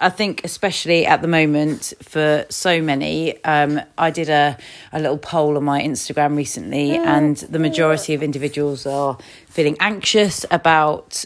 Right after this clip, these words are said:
what's coming up ahead of us in this winter, um, with all the news about the cost of living and energy bills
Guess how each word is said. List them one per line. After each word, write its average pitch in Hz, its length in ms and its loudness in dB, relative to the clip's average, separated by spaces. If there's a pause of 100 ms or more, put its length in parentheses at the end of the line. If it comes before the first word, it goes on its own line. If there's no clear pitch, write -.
(100)
what's - 320 -6
coming 170 320 0
up 226 240 2
ahead 190 160 -2
of 196 80 2
us 202 220 2
in 175 60 -6
this 175 200 -6
winter, 196 580 4 (140)
um, 156 600 2 (200)
with 156 100 -6
all 156 120 2
the 143 100 -2
news 180 440 0
about 139 280 0
the - 80 -12
cost - 240 -18
of 117 80 -10
living 269 520 4
and - 540 -6
energy 233 280 -2
bills 208 640 0